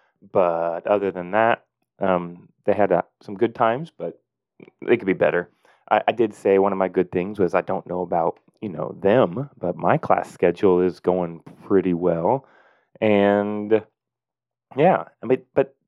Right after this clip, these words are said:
that's what I expected. Like, it's never the students. And also, these students, is quickly dawning on me, they have not dealt with any of the hybrid schedule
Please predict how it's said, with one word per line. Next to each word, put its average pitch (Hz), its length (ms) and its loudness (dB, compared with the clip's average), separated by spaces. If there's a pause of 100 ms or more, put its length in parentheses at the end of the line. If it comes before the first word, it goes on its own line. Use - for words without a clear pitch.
that's 139 220 0
what 139 100 -2
I 131 120 2
expected. - 720 -6
Like, 101 240 -6
it's - 320 -10 (560)
never 123 240 4
the 95 140 -2
students. - 800 -6
And 113 280 -6
also, 117 400 0 (420)
these 165 220 2
students, - 580 -4 (380)
is 110 180 -6 (520)
quickly 151 260 -2
dawning 120 360 0
on 95 140 2
me, 104 240 -4 (440)
they 139 320 4 (800)
have 123 240 2
not 127 280 0
dealt 117 240 4
with 107 200 -2
any 110 300 0
of 101 80 -6
the 101 260 -2
hybrid 110 600 -2
schedule 98 1080 2